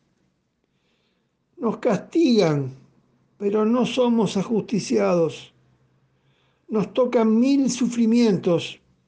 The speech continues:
y permanecemos alegres. Somos pobres y enriquecemos a muchos. No tenemos nada y lo poseemos todo." Haber muerto en Cristo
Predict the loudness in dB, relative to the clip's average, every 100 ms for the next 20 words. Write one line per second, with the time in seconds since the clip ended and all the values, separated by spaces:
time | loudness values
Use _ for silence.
0 | _ _ -8 -4 -2 0 0 0 0 -2
1 | 0 0 0 0 0 0 -2 -4 -12 _
2 | _ _ _ _ -20 _ -10 -4 0 0
3 | 0 0 2 4 2 0 -6 -4 0 2
4 | 2 2 0 0 -2 0 -2 0 0 0
5 | 0 0 0 -2 -4 -8 -20 _ _ _
6 | _ _ _ _ _ _ -8 -4 -2 0
7 | 0 2 2 0 0 0 2 2 0 -4
8 | -12 _ _ _ _ _ _ -12 -4 -4
9 | -4 -6 -2 0 2 0 -2 -4 -2 -2
10 | -2 -6 -14 _ _ _ _ _ _ _
11 | _ _ _ _ _ _ _ _ _ _
12 | _ _ _ _ _ _ -6 -2 0 0
13 | 0 0 -2 -2 -2 -4 -4 -4 -4 -6